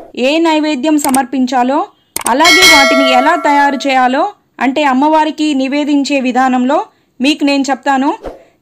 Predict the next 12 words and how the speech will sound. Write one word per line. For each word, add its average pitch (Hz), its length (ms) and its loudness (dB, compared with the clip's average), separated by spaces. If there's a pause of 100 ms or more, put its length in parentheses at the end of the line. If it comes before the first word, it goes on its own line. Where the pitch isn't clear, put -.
దీనికోసం 311 540 0
మీరు 294 140 2
ఏం 277 160 0
చేయాలో 311 380 0
తెలుసు 262 280 -6
కదా, 285 240 -2 (840)
లైక్ 277 340 -2
చేయండి, 311 340 2 (240)
షేర్ 285 400 -2
చేయండి, 302 380 0 (260)
సబ్స్క్రైబ్ 294 600 -4
చేయండి, 240 340 -2